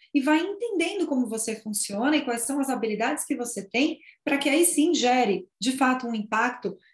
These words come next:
nas pessoas que estão próximas a você, nas suas ações. E como é que a gente amplia esse contexto?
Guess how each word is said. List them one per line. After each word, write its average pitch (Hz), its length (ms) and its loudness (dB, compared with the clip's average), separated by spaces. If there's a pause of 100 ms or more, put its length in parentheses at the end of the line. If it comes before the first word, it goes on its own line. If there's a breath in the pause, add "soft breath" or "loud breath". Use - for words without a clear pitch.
(160 soft breath)
nas 226 200 0
pessoas 214 340 0
que - 80 -12
estão 190 160 -6
próximas 220 440 -2
a 185 60 0
você, 185 340 -2
nas 202 220 -2
suas 202 280 0
ações. 175 600 -4 (460 loud breath)
E 247 60 0
como 311 180 2
é 392 60 -2
que 403 60 0
a 339 40 4
gente 320 240 2
amplia 262 380 6
esse - 180 0
contexto? 180 720 -4